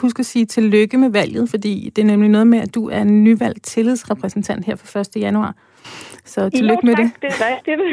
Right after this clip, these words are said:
Speaker 2: <laughs>
Speaker 1: Ja. Og det er jo rigtig god timing lige herop til overenskomstforhandlingerne, men, øh, dem vender vi tilbage til senere. Så
Speaker 2: Ja.
Speaker 1: Sara Darling Jørgensen,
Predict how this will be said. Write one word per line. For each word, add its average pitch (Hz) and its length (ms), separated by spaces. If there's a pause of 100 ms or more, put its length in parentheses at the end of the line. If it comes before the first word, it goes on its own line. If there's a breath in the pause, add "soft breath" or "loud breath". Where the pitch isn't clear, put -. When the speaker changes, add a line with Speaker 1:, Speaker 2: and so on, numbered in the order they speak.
(120)
Speaker 2:
<laughs> 294 260
Speaker 1:
Ja. 240 100 (300 loud breath)
Og 202 80
det 190 60
er 220 40
jo 220 80
rigtig 208 200
god 214 160
timing 208 400
lige 214 120
herop 185 260
til 190 360
overenskomstforhandlingerne, 190 1200
men, 175 260
øh, 165 220
dem 214 160
vender 226 180
vi 202 80
tilbage 196 340
til 208 200
senere. 196 320 (680 loud breath)
Så - 200
Speaker 2:
Ja. 185 160 (460)
Speaker 1:
Sara 214 320
Darling 226 380
Jørgensen, 220 340